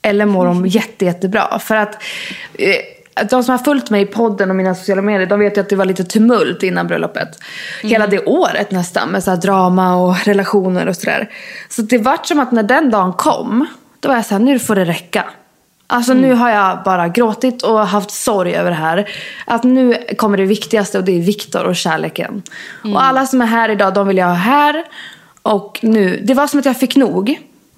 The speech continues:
Speaker 1: Och som att nu ska jag njuta av varje sekund. Så jag njöt så mycket så att jag, jag minns ju deta-, jag minns allt. Alltså. Och jag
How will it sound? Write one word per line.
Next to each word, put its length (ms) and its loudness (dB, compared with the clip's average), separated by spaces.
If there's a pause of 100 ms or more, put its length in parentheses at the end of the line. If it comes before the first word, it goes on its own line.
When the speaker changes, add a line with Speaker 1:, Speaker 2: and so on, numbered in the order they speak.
(120)
Speaker 1:
Och 120 2
som 120 2
att 140 0
nu 160 4
ska 140 0
jag 60 4
njuta 240 2
av 60 2
varje 200 2
sekund. 260 0
Så 100 2
jag 300 4
njöt 500 0 (720)
så 220 0
mycket 360 0
så 80 0
att 180 -4
jag, 200 4
jag 160 2
minns 420 2
ju 260 4
deta-, 420 2
jag 100 2
minns 300 2
allt. 440 -2
Alltså. 220 -2
Och 180 2
jag 260 2